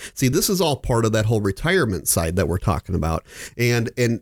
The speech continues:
and encompassing everything and making sure that you have your tax planning done and your Medicare planning done and your, your, your income planning and the whole nine yards. It all fits in to the ideal portfolio that we're gonna try to,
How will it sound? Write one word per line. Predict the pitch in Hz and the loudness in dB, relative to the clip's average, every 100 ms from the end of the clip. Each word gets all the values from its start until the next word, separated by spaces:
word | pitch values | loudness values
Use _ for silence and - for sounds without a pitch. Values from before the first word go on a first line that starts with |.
| - | 0
and | 117 110 131 | 0 0 0
encompassing | 120 - 185 185 143 123 107 | -2 0 -2 0 -2 0 2
everything | 135 160 110 95 | 2 0 0 0
and | 98 | 2
making | 113 113 110 | 2 2 0
sure | 117 | 0
that | 110 | 2
you | 101 | 2
have | 113 | 2
your | 101 | 2
tax | 95 117 110 - | 0 0 0 -2
planning | - 98 95 98 | 0 2 2 2
done | 92 | 2
and | 90 | 2
your | 92 98 | 2 2
Medicare | 113 113 - 92 | 2 0 0 -2
planning | - 90 90 | 0 0 2
done | 92 87 87 | 2 0 0
and | 87 | 0
your, | 90 - - - | 0 0 -6 0
your, | 104 98 | 2 2
your | 110 104 | -2 0
income | 131 135 117 104 | 0 0 0 -2
planning | 92 92 92 107 | 0 0 0 0
and | 117 | 0
the | |
whole | 117 180 | 2 0
nine | 170 135 113 | 2 2 2
yards. | 120 117 107 | 0 0 0
It | 120 - | -4 -2
all | 123 135 143 | 0 0 -2
fits | - 107 101 - | -2 0 0 0
in | 151 120 107 104 - - - | 0 2 2 -2 -8 -16 -8
to | - 160 | -2 0
the | 127 117 | 0 0
ideal | 107 104 104 101 | 0 0 0 0
portfolio | 101 117 90 113 101 98 95 | 0 -2 -2 0 2 2 2
that | 85 | 0
we're | 95 | 0
gonna | 95 85 | 2 0
try | - 98 | 0 2
to, | 95 80 | 2 0